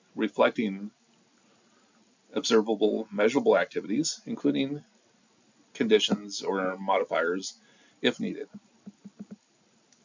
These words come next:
Specifying the time for learning outcomes. And let's,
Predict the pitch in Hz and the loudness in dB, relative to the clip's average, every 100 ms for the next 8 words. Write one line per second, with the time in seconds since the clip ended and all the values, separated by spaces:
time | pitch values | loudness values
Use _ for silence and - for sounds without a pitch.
0 | _ _ _ _ _ _ _ _ _ - | _ _ _ _ _ _ _ _ _ -6
1 | - 147 127 120 113 110 104 101 - 101 | 4 4 6 4 6 4 0 -6 -4 -4
2 | 98 - 104 101 95 92 95 95 92 85 | -2 -4 -2 -4 -4 -6 -4 -4 -4 -6
3 | 76 78 76 - - _ _ _ _ _ | -6 -12 -18 -20 -20 _ _ _ _ _
4 | _ _ - _ _ - 104 113 104 104 | _ _ -20 _ _ -4 -4 -4 -10 -14
5 | 113 - - _ _ _ _ _ - _ | -16 -20 -20 _ _ _ _ _ -20 _
6 | - - - _ 107 - 104 - - | -20 -20 -20 _ -16 -6 -6 -6 -10